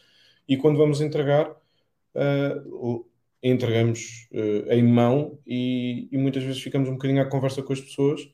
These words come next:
eh, para explicar exatamente o que é que a pessoa leva, eh, e o que é que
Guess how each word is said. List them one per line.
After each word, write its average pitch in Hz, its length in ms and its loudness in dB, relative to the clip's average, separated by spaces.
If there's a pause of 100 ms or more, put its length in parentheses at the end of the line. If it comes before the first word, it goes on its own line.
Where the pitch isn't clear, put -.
(600)
eh, 139 520 -4
para 151 120 6
explicar 147 440 4
exatamente 147 500 2
o 123 60 -4
que 131 100 -4
é - 60 -2
que - 200 -14 (140)
a 131 100 -2
pessoa 127 440 0
leva, 220 300 0 (440)
eh, 135 440 -6 (180)
e 123 160 0
o 127 80 -2
que 139 100 0
é 127 60 6
que - 160 -12